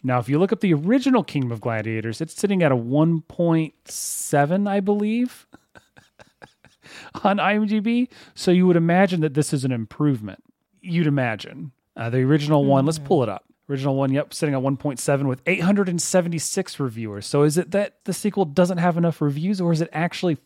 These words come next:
Speaker 1: four times as good? Eh, three times as good
Speaker 2: Eh.
Speaker 1: as the first one.
Speaker 2: No.
Speaker 1: It is directed and written by the same guy, Stefano Milla.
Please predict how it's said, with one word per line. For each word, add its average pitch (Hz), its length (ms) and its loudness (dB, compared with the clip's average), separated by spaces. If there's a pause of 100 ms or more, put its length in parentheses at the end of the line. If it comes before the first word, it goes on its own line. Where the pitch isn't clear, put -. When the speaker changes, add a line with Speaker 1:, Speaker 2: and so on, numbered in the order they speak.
Speaker 1:
four 175 460 0
times 165 460 -4
as 120 140 -6
good? 120 480 0 (200)
Eh, 247 140 -2 (380)
three 175 340 0
times 160 380 0
as 127 160 -2
good 127 460 0 (220)
Speaker 2:
Eh. 147 460 -8
Speaker 1:
as 131 240 -2
the 123 100 -4
first - 440 -12
one. 165 260 -12 (200)
Speaker 2:
No. 107 360 0 (480)
Speaker 1:
It 143 140 2
is 156 320 2
directed 135 680 -2 (260)
and 143 220 2
written 147 220 2
by 135 120 0
the 113 80 -8
same 135 300 -4
guy, 113 300 -4 (120)
Stefano 135 580 0
Milla. 123 420 -2